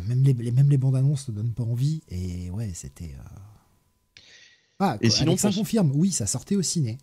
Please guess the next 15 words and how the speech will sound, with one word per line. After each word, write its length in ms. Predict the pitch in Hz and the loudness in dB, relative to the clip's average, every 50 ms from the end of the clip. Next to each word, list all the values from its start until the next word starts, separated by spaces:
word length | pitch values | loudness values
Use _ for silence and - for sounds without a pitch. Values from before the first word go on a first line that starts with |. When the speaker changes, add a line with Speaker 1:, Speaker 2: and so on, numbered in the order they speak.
| _ - | _ -8
Speaker 1:
Ah 60 | 131 | -6
ouais. 180 | 143 131 95 110 110 _ _ _ _ _ _ _ _ - | -6 -4 -6 -8 -12 _ _ _ _ _ _ _ _ -20
Ok. 140 | - _ - | -20 _ -20
Je, 40 | - - _ _ - | -20 -20 _ _ -20
je 120 | - - | -16 -12
Speaker 2:
D'accord. 120 | 90 87 | -10 -10
Speaker 1:
suis 80 | - - | -10 -10
pas, 160 | - 104 95 90 90 92 | -10 -10 -8 -8 -8 -8
je 120 | 95 98 110 | -6 -4 -4
Speaker 2:
Et, 120 | 104 - - _ _ _ _ _ _ _ _ _ _ _ _ _ _ _ _ _ _ _ - | -4 -4 -6 _ _ _ _ _ _ _ _ _ _ _ _ _ _ _ _ _ _ _ -8
et 80 | 107 | -6
Speaker 1:
pas, 100 | 107 104 | -6 -4
Speaker 2:
pour, 220 | 95 131 131 90 92 | -2 -2 -2 0 2
Speaker 1:
mais 60 | 120 | 4
Speaker 2:
euh, 600 | 110 101 95 95 92 92 - - 98 92 95 | 4 4 4 4 2 0 0 -4 -6 -8 -8